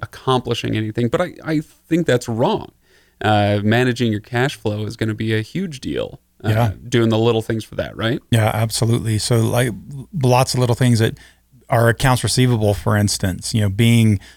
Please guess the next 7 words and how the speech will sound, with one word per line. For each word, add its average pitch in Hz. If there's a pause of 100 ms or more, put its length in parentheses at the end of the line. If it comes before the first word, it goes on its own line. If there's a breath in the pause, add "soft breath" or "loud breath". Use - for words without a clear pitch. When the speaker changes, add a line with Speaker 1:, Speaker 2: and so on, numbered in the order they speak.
Speaker 2:
a 117
little 117
bit 113
more 117
diligent 110
on 107
our 107